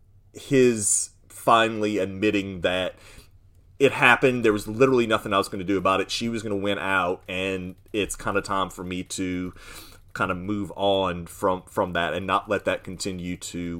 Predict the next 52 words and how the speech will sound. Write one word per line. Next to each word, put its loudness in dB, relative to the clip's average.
weigh 0
on -6
me -6
like -4
obviously 0
it, -4
it, -4
it -4
has -4
been. -12
So -4
I 4
thought 8
that 8
was 2
a -4
real 2
good -2
way 0
to -2
kind -6
of -8
wrap -2
up -2
that -4
part. 4
And 0
at -2
the -10
same -6
time, -4
obviously -4
introduce -4
Yelena -4
as -4
who -10
I'm -6
thinking -8
is -12
gonna -10
kind -8
of -12
be -8
the -10
proxy -6
for -10
that -10
character -4
moving -6
forward -4
in -8
the -6